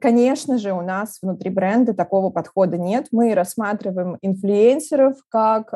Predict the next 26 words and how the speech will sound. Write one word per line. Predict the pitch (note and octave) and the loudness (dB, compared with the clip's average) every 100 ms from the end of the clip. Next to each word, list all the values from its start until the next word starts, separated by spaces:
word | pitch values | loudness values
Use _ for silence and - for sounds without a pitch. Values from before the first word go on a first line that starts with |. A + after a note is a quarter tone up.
| - | -6
ам, | G#3 G3+ G3 F#3+ F#3 F#3 F#3 F#3 F#3 F3+ F3 F3+ - | -4 -2 -2 -2 0 0 -2 -4 -6 -8 -8 -10 -10
продолжение, | G3+ G3 G3 G3+ A3+ A#3 B3+ A#3+ A3 G#3 G3+ - - | -4 2 2 2 2 2 2 2 0 -4 -8 -10 -8
а, | G3 G3 F3+ | -4 -2 0
да, | F3 G3 | 2 0
коллекции, | G3 G3 A#3 C4+ - C#4 B3 A#3+ | 2 4 4 2 -4 -4 -2 -4
темы | - G#3+ A3 G#3+ | -4 -2 -2 -2
коллекции, | G#3 G3 F#3+ F#3+ - F#3 | -2 0 -2 -4 -10 -10
эстетики | - G3+ G3 - | -6 -6 -4 -6
коллекции. | F#3+ F#3+ F3+ F3 - F#3 | -2 2 2 2 -4 -8
То | D#3+ | -6
есть | F3 - | -6 -2
мы | G#3+ | 0
выбираем | G#3+ F#3+ G3 G3+ G#3 G3 | 2 4 4 4 2 0
инфлюенсеров, | G3 F#3+ G3 G3 A3 - G3+ G3 _ _ _ | -2 -2 0 0 -2 -2 -4 -4 _ _ _
которые, | G3+ G3 G#3+ G3+ F#3+ - | -2 2 4 6 4 2
ну, | A3+ F3+ | -2 -2
в | - | -6
целом | - F3 G3+ B3 | -2 0 2 2
базово, | C4 A#3+ B3+ C4+ A3+ | 2 2 -2 -4 -4
да, | F#3 G3+ C4 | -4 -4 -6
как | G#3 F#3+ | -8 -10
бы | F#3 F#3+ | -2 -2
так | F#3 G3+ G3 | 0 -4 -4
или | G3 F#3 | -4 -4
иначе | G3 G3 G3 - G3 | -4 -6 -8 -2 0
отвечают | F3 F#3+ F#3+ G3 - G3+ G#3 G3+ F#3+ | 0 -4 -6 -8 0 2 4 4 2